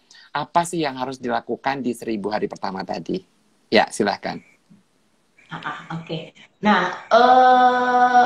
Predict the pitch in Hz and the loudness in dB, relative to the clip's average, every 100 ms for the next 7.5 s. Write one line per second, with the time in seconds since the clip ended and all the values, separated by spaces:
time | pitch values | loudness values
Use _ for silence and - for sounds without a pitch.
0 | 247 - - 247 262 277 330 349 285 302 | 2 -6 -2 2 4 2 0 -2 -4 -8
1 | 285 - _ 226 240 240 240 240 214 233 | -10 -14 _ 0 0 0 -2 -2 -2 -2
2 | - - 240 208 214 226 226 214 226 220 | -4 -6 -2 0 0 -2 -6 -6 -6 -2
3 | 208 208 202 208 208 202 202 208 - 202 | 0 0 0 0 0 0 -2 -6 -8 -12
4 | - 196 180 180 320 - - _ _ _ | -8 -6 -4 -4 -6 -10 -20 _ _ _
5 | 196 185 185 240 294 277 226 226 214 - | -6 -4 -6 -4 -2 0 0 -2 -2 0
6 | 277 - 202 214 - 262 277 - 233 220 | -2 -2 -8 -8 -4 -6 -6 -8 -6 -4
7 | 220 220 269 277 | -6 -6 -10 -12